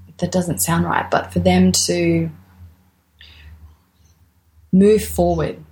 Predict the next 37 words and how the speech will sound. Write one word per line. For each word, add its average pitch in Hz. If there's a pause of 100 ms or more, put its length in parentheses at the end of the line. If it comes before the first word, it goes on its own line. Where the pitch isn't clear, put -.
(300)
better, 165 (280)
essentially, 156
so -
the 165
healing 170
isn't 151
prolonged 156
for -
so 165
long, 196
and 180
then 151
come, -
like, -
the -
mental -
issues -
and - (440)
the 156
yada, 165
yada, 156
yada 160
that -
women -
then 69
struggle -
with, - (380)
um, 160
when 165
they 160
do 156
become 165
a -
mum, 165
particularly 294
first-time 165
mum. 190